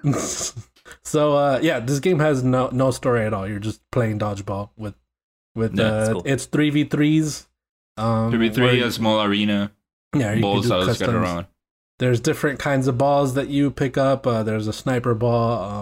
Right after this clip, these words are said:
Speaker 1: uh, multi ball, which is self-explanatory. Um, there's bomb balls, uh, cage ball, which if you hit someone, it traps them in a little cage, and you can pick up that cage and
Speaker 2: Mm-hmm.
Speaker 1: throw it away or whatever, whatever, whatever you do. Um, but yeah, it's, it's just,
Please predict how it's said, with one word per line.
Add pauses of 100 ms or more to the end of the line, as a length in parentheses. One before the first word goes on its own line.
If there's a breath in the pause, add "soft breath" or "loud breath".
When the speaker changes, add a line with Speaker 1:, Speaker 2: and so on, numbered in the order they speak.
(100)
Speaker 1:
uh,
multi
ball, (300)
which
is
self-explanatory.
Um,
there's
bomb
balls, (460)
uh,
cage
ball,
which
if
you
hit
someone,
it (100)
traps
them
in
a
little
cage,
and
you
can
pick
up
that
cage
and (200)
Speaker 2:
Mm-hmm. (100)
Speaker 1:
throw
it
away
or
whatever, (180)
whatever,
whatever
you
do. (480)
Um,
but
yeah,
it's,
it's
just,